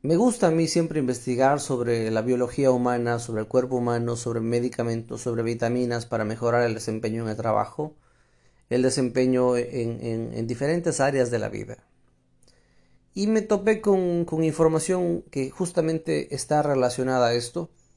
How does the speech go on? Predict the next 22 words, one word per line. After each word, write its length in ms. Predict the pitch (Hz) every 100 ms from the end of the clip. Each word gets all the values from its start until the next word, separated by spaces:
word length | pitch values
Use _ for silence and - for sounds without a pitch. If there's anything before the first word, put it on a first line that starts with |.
| _ _ _ _ -
y 100 | 131
coinciden 540 | - 151 151 180 156
cosas. 520 | 127 107 - - - - _ _
Entonces 380 | 135 127 139 147
les 100 | 131
cuento. 340 | 135 185 - - _ _ _ _ _ _ _ _ _ _ _
Em, 640 | - 131 127 123 123 123 117 _ _ _ -
los 240 | - 151 165
fisicoculturistas 1300 | 214 196 208 202 190 170 170 147 - 151 147 - - _ _
usan 360 | 143 143 147 139
un-, 220 | 131 123
una 260 | 151 139 139
pastilla 400 | 131 - 120 131
que 80 | 127
se 160 | -
llama 540 | 117 117 120 117 117 - _ _ _ _ _
la 120 | 120 117
hierba 460 | 120 143 156 151
de 120 | 135
la 120 | 113 101
cabra 320 | 117 120 123
cachonda, 500 | 123 - 151 107